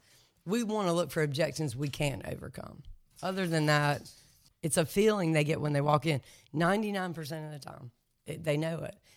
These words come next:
It could be, it, my mother always said, "Listen to what your buyers want, but once you get to know them, you may show them <laughs> something that's different and they may buy it because you realize what's important to them."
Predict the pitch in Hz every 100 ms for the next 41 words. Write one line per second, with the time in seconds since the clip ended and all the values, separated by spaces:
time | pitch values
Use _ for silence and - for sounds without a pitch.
0 | _ 165 175 180 165 156 151 143 135 _
1 | _ _ _ _ _ - 196 - 180 180
2 | 190 208 196 165 165 156 - 160 160 147
3 | 135 - _ _ _ _ _ _ _ _
4 | _ _ 156 185 190 220 220 196 180 160
5 | 156 151 156 151 139 151 151 - - -
6 | - _ _ _ - 151 175 180 - 160
7 | 165 123 143 147 156 160 139 135 127 _
8 | _ _ - 139 131 131 131 127 _ _
9 | 160 175 165 139 156 156 156 165 - 156
10 | 147 143 135 135 151 151 147 151 147 151
11 | 156 - 143 208 - 143 - - - _
12 | 165 175 143 - - 160 156 165 165 160
13 | 151 143 143 143 127 160 147 143 139 156
14 | 151 139 131